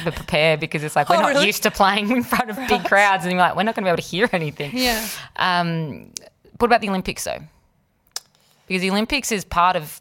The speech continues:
Speaker 1: part of the Olympics, 'cause a lot of people go to the Olympics. A, a majority of, uh, players go to the Olympics knowing, Oh, we're not gonna win here. We're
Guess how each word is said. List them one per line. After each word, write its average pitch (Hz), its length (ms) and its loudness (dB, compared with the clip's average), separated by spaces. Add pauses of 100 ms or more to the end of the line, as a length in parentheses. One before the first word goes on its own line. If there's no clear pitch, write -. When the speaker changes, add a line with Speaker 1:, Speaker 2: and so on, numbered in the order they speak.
Speaker 1:
part 170 220 2
of 147 60 -8
the 147 80 -8
Olympics, 131 380 -8
'cause 156 120 -6
a 156 60 0
lot 180 160 2
of 196 60 -8
people 170 240 -10
go 147 160 -4
to 139 60 -4
the 135 100 -12
Olympics. 131 420 -12
A, 131 100 -14 (580)
a 143 40 -10
majority 170 600 2
of, - 180 -14 (540)
uh, 139 180 2
players 151 580 -2 (100)
go 143 160 2
to 139 80 -4
the 131 140 -8
Olympics 135 540 -10
knowing, 139 540 -2 (160)
Oh, 160 120 -4
we're 131 140 -8
not - 120 -12
gonna 117 160 -10
win 131 180 -8
here. 135 200 -8
We're 127 180 -6